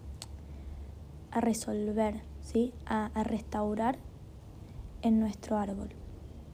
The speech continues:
Y que hay programas que se van a ir activando a lo largo de nuestra vida que no nos pertenecen y que pertenecen justamente a nuestro árbol.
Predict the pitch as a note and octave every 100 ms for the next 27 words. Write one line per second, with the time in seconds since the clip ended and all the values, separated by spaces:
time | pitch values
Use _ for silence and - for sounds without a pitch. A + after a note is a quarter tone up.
0 | - - - - - - - A3+ A#3 A3
1 | A3+ - B3+ A#3 B3 B3 C#4+ D4 A#3+ C#4
2 | - - - - - - - A#3 A3+ A3
3 | A#3 A3+ A3 - A3+ A#3 A#3+ A3+ G#3+ G#3
4 | G#3+ G#3+ - - B3+ B3 C4 - - -
5 | - - B3 C#4 D4+ - A#3+ - A#3+ A#3+
6 | C4 A#3 G3 A3 - A3+ A3+ B3+ C4 -
7 | A3+ - A3+ A3+ A3+ A#3 G3+ - - C#4+
8 | B3 G3+